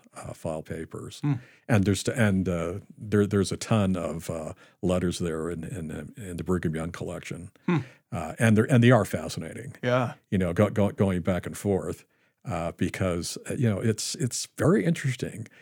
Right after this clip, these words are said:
Speaker 1: you know, the relationship the two have. And I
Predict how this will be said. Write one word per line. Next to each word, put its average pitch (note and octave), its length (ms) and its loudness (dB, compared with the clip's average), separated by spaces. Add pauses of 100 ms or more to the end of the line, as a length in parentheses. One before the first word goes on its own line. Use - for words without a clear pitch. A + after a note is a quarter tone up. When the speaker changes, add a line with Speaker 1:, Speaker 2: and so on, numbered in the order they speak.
(140)
Speaker 1:
you F#2+ 120 0
know, F#2 220 0
the F#2 100 0
relationship G2 640 2
the E2 80 -6
two D#2+ 200 -6
have. F2+ 560 -10 (440)
And F#2 340 0
I F#2+ 200 -2